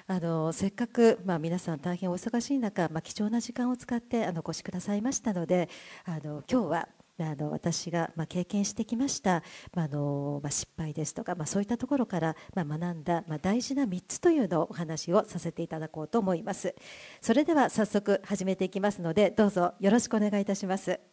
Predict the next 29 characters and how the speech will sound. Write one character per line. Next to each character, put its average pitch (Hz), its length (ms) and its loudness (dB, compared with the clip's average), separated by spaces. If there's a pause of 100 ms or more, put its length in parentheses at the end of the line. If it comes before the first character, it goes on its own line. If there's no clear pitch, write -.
(840)
と 349 140 6
に 392 160 4
か 220 140 -4
く - 80 -20
行 214 240 -2
動 214 120 -2
す - 160 -8
る。 190 100 -4
怖 349 320 0
く - 100 -12
て - 160 -2
も 269 340 4 (220)
行 311 280 4
動 285 240 2
す 254 160 -6
る。 208 160 -4 (220)
行 381 300 0
動 381 240 0
す - 160 -8
れ 349 120 -2
ば 208 280 0 (440)
何 359 360 2
か 190 160 -4
が 180 120 -6
変 180 160 -12
わ 196 80 -6
り 175 120 -10
ま 185 100 -12
す。 - 180 -16